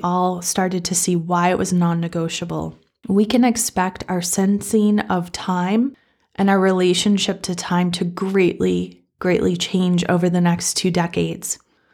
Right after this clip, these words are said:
We can expect major, major advances in technology. And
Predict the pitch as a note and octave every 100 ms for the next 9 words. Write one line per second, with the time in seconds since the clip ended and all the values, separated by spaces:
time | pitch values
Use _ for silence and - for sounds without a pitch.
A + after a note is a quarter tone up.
0 | _ _ - G3+ G3+ G#3 F#3 - - -
1 | F#3 - - - _ _ _ _ _ -
2 | G#3 G#3+ A#3 A#3+ G3+ G3 F#3 F#3 F3+ F#3
3 | F3 E3 F3+ F#3 F#3+ - F3 D#3+ D#3+ -
4 | - _ G3 F#3+ F#3+ F#3+ - - - -
5 | G3 F#3+ F3+ F3+ F3+ E3+ F3 D#3+ E3+ -
6 | _ _ - G3 F#3+ F#3+